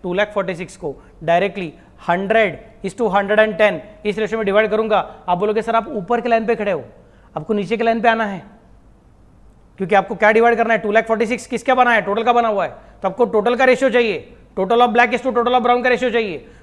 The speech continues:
per unit of black is to per unit of brown का रेशियो नहीं चाहिए।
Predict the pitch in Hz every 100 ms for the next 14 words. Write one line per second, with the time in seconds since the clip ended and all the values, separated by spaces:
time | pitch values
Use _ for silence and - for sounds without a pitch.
0 | - - 208 233 247 233 240 240 254 247
1 | 240 240 247 247 247 247 262 247 220 240
2 | 185 -